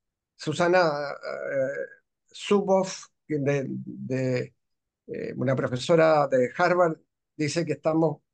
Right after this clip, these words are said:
bajo un capitalismo de vigilancia,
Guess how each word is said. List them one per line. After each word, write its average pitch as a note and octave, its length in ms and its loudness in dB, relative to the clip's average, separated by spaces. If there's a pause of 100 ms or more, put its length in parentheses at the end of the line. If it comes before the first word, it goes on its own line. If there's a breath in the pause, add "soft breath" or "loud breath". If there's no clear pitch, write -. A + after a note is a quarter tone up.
bajo D#3 260 0
un C#3 440 -2 (460)
capitalismo D#3+ 680 4
de D#3+ 80 6
vigilancia, D3 760 0